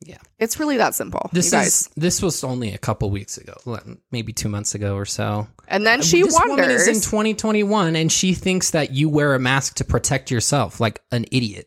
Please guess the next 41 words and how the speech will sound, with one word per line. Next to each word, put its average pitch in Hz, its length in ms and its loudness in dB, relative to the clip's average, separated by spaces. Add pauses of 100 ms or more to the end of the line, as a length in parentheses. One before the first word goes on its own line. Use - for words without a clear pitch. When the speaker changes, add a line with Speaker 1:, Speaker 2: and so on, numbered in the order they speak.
Speaker 1:
We 170 300 2
have 175 120 0
been 175 260 2
far 180 440 2
beyond 156 480 0
that 101 220 -2 (960)
for - 420 0
well 117 320 0
over 107 160 -2
a 98 60 -4
year, - 180 -10
year, - 420 -14
so. - 340 -8 (240)
Speaker 2:
So 185 220 2
the 208 100 2
whole, 220 360 4 (840)
in 190 80 -4
the 185 80 0
next 196 240 0
slide - 260 -2
we'll 160 100 -4
get 151 200 -10
to - 80 -8
this, 147 160 -4
but 160 160 -2
my, 156 400 0 (300)
the 226 100 -2
thing 370 240 -2
about 285 260 4
this 240 220 0
is, 277 160 2
is 220 180 0
she's 233 240 -2
so 220 580 4
blown 190 440 2
away 175 320 2
by 170 160 0
the 185 100 -2
fact 165 440 2
that 175 160 0
she 156 600 -2